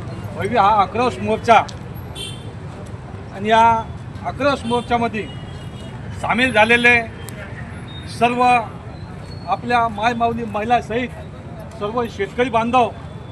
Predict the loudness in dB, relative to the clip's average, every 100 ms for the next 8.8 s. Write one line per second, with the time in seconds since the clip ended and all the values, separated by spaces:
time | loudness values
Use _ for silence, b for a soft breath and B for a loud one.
0 | -14 -14 0 4 6 6 0 -8 -12 -12
1 | -12 -2 -2 0 0 0 0 0 -2 -4
2 | -2 -2 -2 -4 -2 -2 -4 -4 -4 -4
3 | -4 -4 -6 -8 -12 -14 -14 -14 -16 -16
4 | -16 -16 -16 -14 -14 -14 -14 -12 -12 -14
5 | -14 -12 -10 0 2 4 2 0 0 0
6 | -2 0 2 6 6 4 2 -10 -14 -12
7 | -12 -14 -14 -14 -14 -16 -16 -16 -16 -10
8 | 0 4 4 4 4 6 4